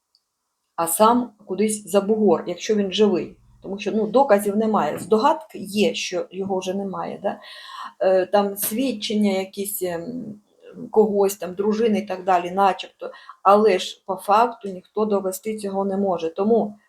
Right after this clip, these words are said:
може бути обманний скритий шлях, щоб ві-, піді-, відійти від карми. Да? Е, ш-, шукає, е, шляхи, нові шляхи,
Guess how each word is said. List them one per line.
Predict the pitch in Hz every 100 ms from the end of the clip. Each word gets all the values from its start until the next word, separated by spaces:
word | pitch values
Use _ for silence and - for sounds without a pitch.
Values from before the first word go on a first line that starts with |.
| _
може | 208 240 226
бути | 214 233 -
обманний | 180 185 214 214 180
скритий | 190 - 220 220 175
шлях, | - 190 254 - _ _
щоб | - 220 214
ві-, | 208 190 - - _
піді-, | 226 190 214 190
відійти | 196 214 214 214 208 247 196 -
від | - 208 220
карми. | - 202 233 214 175 190 - _ _ - - _
Да? | 196 226 226 - 196
Е, | 185 180
ш-, | - - 202
шукає, | - 214 240 240 220
е, | 208 - 190 190 185 180 _
шляхи, | - 226 214 208 - 262 107 - _ _ _ _ -
нові | 208 208 233
шляхи, | 240 - 190 202 190 165 -